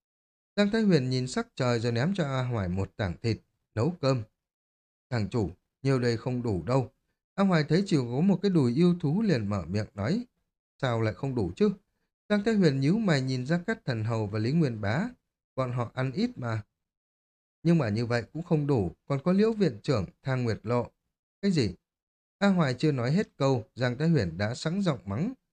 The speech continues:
Ta đã làm ăn lỗ vốn rồi, bây giờ còn muốn ăn trực đồ của ta.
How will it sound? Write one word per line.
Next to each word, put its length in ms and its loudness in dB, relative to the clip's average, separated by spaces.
Ta 100 -4
đã 120 -2
làm 240 2
ăn 220 0
lỗ 140 0
vốn 320 0
rồi, 200 0
bây 100 4
giờ 180 2
còn 200 -2
muốn 140 2
ăn 240 0
trực 220 -4
đồ 180 0
của 140 -4
ta. 220 0